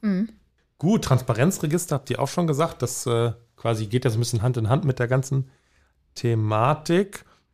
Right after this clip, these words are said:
Speaker 2: Mm, was droht einem, wenn man das jetzt wirklich als Autohändler zum Beispiel so gar nicht auf der Pfanne hatte und sich mit diesem ganzen Thema Geldwäsche bisher nicht beschäftigt hat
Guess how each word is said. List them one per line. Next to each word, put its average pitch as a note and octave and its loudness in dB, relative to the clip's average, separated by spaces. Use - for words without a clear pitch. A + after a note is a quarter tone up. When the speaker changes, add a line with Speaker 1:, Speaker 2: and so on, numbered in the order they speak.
Speaker 2:
Mm, D#3 4
was B2 -2
droht C3+ 0
einem, C#3 0
wenn G#2+ 0
man D3 4
das A#2+ 0
jetzt A#2+ 0
wirklich B2+ -2
als - -2
Autohändler A#2+ 4
zum G#2 -6
Beispiel G2+ 0
so G#2+ -4
gar A#2+ 4
nicht D#3 2
auf B2+ 2
der G#2+ 0
Pfanne D#3 4
hatte F3+ 2
und A2+ 0
sich A#2 -2
mit G2 -2
diesem F#2 -6
ganzen D3+ 2
Thema F#2 -2
Geldwäsche F#2+ 0
bisher F#2 -4
nicht F#2+ -2
beschäftigt - -2
hat F#2+ -4